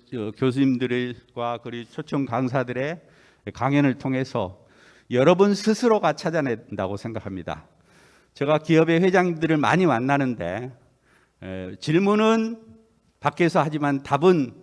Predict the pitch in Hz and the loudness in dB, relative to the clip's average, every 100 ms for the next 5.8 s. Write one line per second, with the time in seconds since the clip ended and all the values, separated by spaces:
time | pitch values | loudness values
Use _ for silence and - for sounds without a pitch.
0 | _ _ - - 180 135 120 - 131 131 | _ _ -12 -2 0 0 -2 -2 -4 -4
1 | 104 95 92 90 - 78 78 - _ _ | -4 -6 -8 -10 -12 -14 -14 -18 _ _
2 | _ _ _ - 127 139 127 127 127 147 | _ _ _ -4 0 0 -2 -8 2 2
3 | 143 127 87 101 - _ _ _ 120 135 | 2 -2 -2 -4 -12 _ _ _ 0 0
4 | 147 151 151 147 185 180 170 160 143 143 | 0 0 -2 0 0 4 2 2 -2 0
5 | 165 147 127 120 120 95 139 | 0 2 0 -2 -2 -4 -6